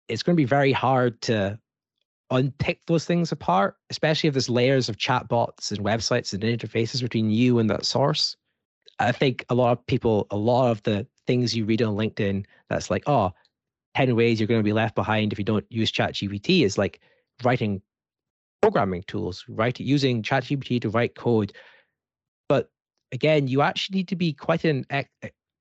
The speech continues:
senior level programmer to understand that where all these mistakes in the code are and to understand exactly what it's doing. So it kinda goes back to Vi's point of where are these efficiencies actually gonna come from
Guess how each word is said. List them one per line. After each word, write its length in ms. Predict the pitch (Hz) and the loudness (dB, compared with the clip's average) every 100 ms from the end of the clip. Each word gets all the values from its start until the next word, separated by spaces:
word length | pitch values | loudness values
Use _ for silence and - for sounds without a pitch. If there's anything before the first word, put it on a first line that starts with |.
| _ | _
senior 460 | - - 175 180 160 | -8 0 2 4 4
level 440 | 139 143 143 127 - _ _ | 4 2 2 0 -4 _ _
programmer 360 | 180 202 160 | 2 2 2
to 140 | 117 - | 0 0
understand 680 | 131 135 - 131 156 139 | -2 -2 -2 0 0 0
that 180 | 110 101 - _ _ _ _ - | -2 -4 -6 _ _ _ _ -2
where 120 | 127 | 2
all 100 | 135 | 2
these 160 | 143 131 | 2 0
mistakes 440 | 113 - 131 - | -2 -2 -2 -2
in 80 | 139 | -2
the 80 | 120 | 0
code 240 | 131 135 | 0 2
are 300 | 135 190 202 - _ _ _ - | 2 0 -4 -10 _ _ _ -6
and 80 | 135 | 0
to 100 | 143 | 2
understand 340 | 143 143 139 | 2 2 2
exactly 400 | 127 110 123 135 | 0 0 0 0
what 180 | 135 127 | 0 0
it's 140 | 127 | -2
doing. 360 | - 127 160 180 - - - | 0 0 0 -6 -10 -20 -6
So 100 | 117 | -4
it 60 | |
kinda 180 | 107 113 | 0 -2
goes 180 | 110 107 | 0 0
back 220 | - 98 - | 0 -2 -4
to 100 | - | -10
Vi's 260 | 101 107 110 | 0 2 2
point 220 | - 92 | 0 0
of 180 | 90 - - _ _ _ _ _ _ _ _ _ | -2 -6 -20 _ _ _ _ _ _ _ _ _
where 320 | 127 120 120 | -2 2 2
are 40 | 123 | 2
these 140 | 117 | 0
efficiencies 440 | 113 110 - 101 | -2 -2 -4 -4
actually 300 | 104 - - | -2 -2 -4
gonna 160 | 98 92 | -4 -4
come 180 | - 92 | -4 -6
from 460 | - - 95 101 | -4 -4 -4 -6